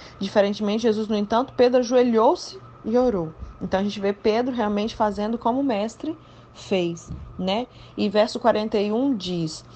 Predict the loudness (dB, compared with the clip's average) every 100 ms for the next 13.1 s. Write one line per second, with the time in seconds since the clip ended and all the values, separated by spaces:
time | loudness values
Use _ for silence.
0 | -20 -20 -6 2 4 4 2 2 2 2
1 | 2 2 0 0 0 0 0 0 0 -2
2 | 2 2 4 2 0 -2 -8 -4 2 2
3 | 2 -6 -6 -4 0 0 0 0 2 0
4 | 0 -2 -2 0 0 0 -2 0 0 0
5 | -2 0 0 0 0 0 0 0 0 0
6 | 2 4 2 0 -4 -2 -2 -4 -10 -14
7 | -20 -20 -20 -8 2 2 2 -4 0 0
8 | 0 -8 -2 0 0 0 -2 -2 -2 -2
9 | -2 -4 4 6 8 6 4 0 2 4
10 | 4 0 -4 -2 0 0 0 -6 -6 0
11 | 0 2 0 0 -2 -6 -10 -2 0 2
12 | 0 -2 -6 -14 -20 -20 -20 -4 0 2
13 | 0